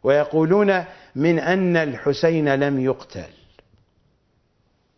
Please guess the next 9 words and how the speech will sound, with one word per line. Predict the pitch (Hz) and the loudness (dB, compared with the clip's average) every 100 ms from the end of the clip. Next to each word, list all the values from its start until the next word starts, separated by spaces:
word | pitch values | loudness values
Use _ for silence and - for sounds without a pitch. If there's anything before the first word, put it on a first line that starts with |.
| _ _ _ - | _ _ _ -4
لا | 156 202 | 0 2
أريد | 214 277 294 | 2 2 2
أن | 233 151 151 | 2 2 -2
أخوض | - 139 - 208 185 | -2 -4 0 2 2
في | 160 160 | 0 0
عقيدتهم. | 127 139 143 131 160 165 123 90 - _ _ _ _ _ _ _ _ _ _ _ _ _ _ _ _ _ _ _ _ _ _ _ _ _ _ _ | 0 -2 -2 -2 -2 -2 -8 -10 -18 _ _ _ _ _ _ _ _ _ _ _ _ _ _ _ _ _ _ _ _ _ _ _ _ _ _ _
إمام | 139 175 226 226 | 2 2 2 0
زماننا | 170 165 165 214 226 208 185 156 | 2 2 2 0 2 0 0 0
هنا | 151 180 135 101 | 0 0 0 -4